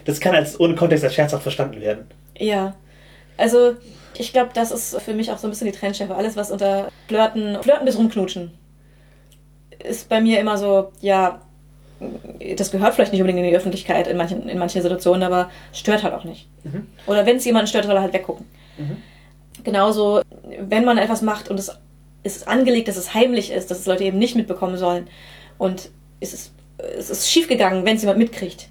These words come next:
Speaker 1: Ja.
Speaker 2: Auch das gönnt euch.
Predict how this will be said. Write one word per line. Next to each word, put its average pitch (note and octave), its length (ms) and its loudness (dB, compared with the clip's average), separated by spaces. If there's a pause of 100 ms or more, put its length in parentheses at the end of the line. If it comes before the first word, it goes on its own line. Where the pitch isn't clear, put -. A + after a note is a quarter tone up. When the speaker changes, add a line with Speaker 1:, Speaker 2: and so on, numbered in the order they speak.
Speaker 1:
Ja. C#3 220 0 (300)
Speaker 2:
Auch G#3 120 0
das A#3+ 400 0 (1600)
gönnt - 180 0
euch. - 200 -8